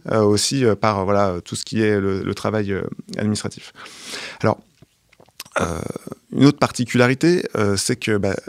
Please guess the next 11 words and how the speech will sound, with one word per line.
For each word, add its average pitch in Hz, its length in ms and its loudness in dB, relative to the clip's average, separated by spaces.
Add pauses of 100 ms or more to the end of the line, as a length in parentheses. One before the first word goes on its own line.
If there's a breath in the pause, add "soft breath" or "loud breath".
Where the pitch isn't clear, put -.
(120)
donc 98 100 -4
c'est, - 160 -6
c'est - 140 -6
des 104 120 0
bénévoles, 110 340 2
ils 127 60 -4
donnent 113 200 6
de 107 80 4
leur 98 200 2
temps, 180 280 2 (580 loud breath)
euh, 95 60 -2